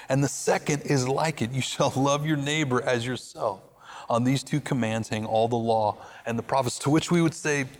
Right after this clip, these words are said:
you know, "Take that, Luther, put, you know, c-, put that in your theological pipe and smoke it." Uh, let me, let me give us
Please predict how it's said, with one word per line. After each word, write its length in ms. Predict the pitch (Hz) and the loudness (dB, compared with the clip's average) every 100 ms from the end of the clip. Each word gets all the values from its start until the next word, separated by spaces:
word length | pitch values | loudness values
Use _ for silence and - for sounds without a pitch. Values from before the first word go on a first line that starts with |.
| - - _ _ _ _ | -20 -20 _ _ _ _
you 100 | 135 | 0
know, 140 | 139 127 - - _ - | 0 -2 -10 -20 _ -4
"Take 200 | 156 160 | -2 2
that, 340 | 143 98 - | 2 0 -2
Luther, 320 | 120 104 127 | 0 2 0
put, 240 | 117 107 - | 0 -2 0
you 60 | |
know, 120 | 127 117 | 2 2
c-, 160 | - 123 - | -2 -10 -2
put 300 | 151 - - | -2 0 2
that 260 | 135 135 | 2 2
in 100 | 135 | 4
your 140 | 123 113 | 4 4
theological 600 | - 127 120 117 - 107 | 2 2 4 4 0 -2
pipe 420 | - 117 123 - - - - | 4 4 4 -4 -12 -12 -4
and 180 | 127 113 | 0 0
smoke 380 | - 123 113 - | 2 4 4 4
it." 140 | 101 - - - - - _ _ _ _ _ _ _ - - - - - | 0 0 -14 -20 -20 -20 _ _ _ _ _ _ _ -20 -20 -20 -20 -4
Uh, 140 | 113 110 | 0 2
let 180 | 123 139 | 4 4
me, 200 | 127 117 | 4 2
let 140 | 139 131 | 2 4
me 100 | 123 | 2
give 280 | 113 120 110 | 4 4 4
us 340 | 107 - | 2 0